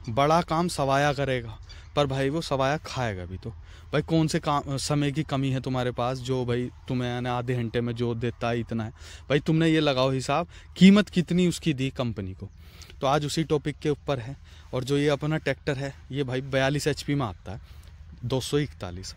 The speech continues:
अब इसकी भी कहानी बताऊंगा। देख के भाइयों, जो सोनालिका के साथ भाई कहे ना कि सोनालिका की लीका ना रुकती है, मतलब लीकेज ना रुकती है, उसके ऊपर है। देख लो पहले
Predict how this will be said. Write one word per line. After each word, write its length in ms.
अब 120
इसकी 260
भी 100
कहानी 340
बताऊंगा। 400
देख 240
के 100
भाइयों, 300
जो 160
सोनालिका 800
के 120
साथ 260
भाई 240
कहे 240
ना 140
कि 80
सोनालिका 680
की 120
लीका 400
ना 140
रुकती 340
है, 80
मतलब 300
लीकेज 340
ना 120
रुकती 300
है, 60
उसके 220
ऊपर 300
है। 80
देख 240
लो 80
पहले 240